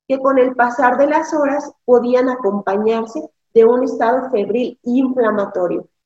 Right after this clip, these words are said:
y ya empezaban a cumplir datos clínicos o, o sugestivos de un Kawasaki, como eran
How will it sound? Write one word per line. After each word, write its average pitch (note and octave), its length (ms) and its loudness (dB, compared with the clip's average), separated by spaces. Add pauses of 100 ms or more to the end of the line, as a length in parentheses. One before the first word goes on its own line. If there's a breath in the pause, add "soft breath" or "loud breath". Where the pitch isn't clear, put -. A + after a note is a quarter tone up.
y A#3+ 140 -8
ya C#4 100 2
empezaban C#4 540 -2
a B3 120 -4
cumplir A#3 460 -2 (140)
datos B3+ 500 -2
clínicos C#4+ 520 0
o, G3 380 -4
o A3 140 6
sugestivos A#3+ 680 -4
de G#3 140 4
un G#3 160 0
Kawasaki, A3 680 -4
como G#3 220 2
eran F#3+ 240 -2